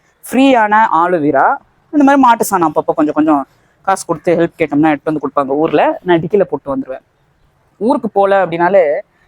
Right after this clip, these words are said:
நான் ரொம்ப ஃபீல் பண்ண வேண்டிய ஒரே விஷயம், ஃபர்ஸ்ட் இந்த மாடி தோட்டத்துக்கு இயற்கை முறையில் மாடுகள் மேய்ஞ்சு போட்ட சாணம் வந்து எனக்கு கிடைக்கல.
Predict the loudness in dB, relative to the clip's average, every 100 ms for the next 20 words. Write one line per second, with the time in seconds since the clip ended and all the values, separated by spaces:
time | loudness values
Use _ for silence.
0 | _ -2 0 0 -2 -2 -2 -2 -2 -2
1 | -2 0 -2 -4 -6 -2 -2 -2 -8 -8
2 | -8 -4 -2 0 -2 -4 -10 -10 -6 -2
3 | -2 -4 -12 _ _ _ -2 -2 2 0
4 | 2 2 2 0 0 0 2 0 -2 -8
5 | -8 -8 -8 -2 0 0 -2 -2 -6 -4
6 | -6 -4 -4 -4